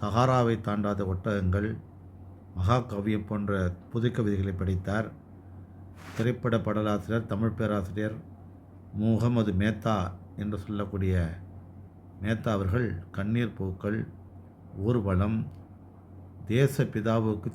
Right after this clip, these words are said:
திருப்பாடகன் அஞ்சலி போன்ற புதிய கவிதைகளை அழகாக வடித்து காட்டியவர். ஈரோடு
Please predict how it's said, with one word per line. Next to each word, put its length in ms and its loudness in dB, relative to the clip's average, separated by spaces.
திருப்பாடகன் 640 2
அஞ்சலி 400 2
போன்ற 260 0
புதிய 320 4
கவிதைகளை 640 2
அழகாக 460 2
வடித்து 360 0
காட்டியவர். 560 0
ஈரோடு 460 4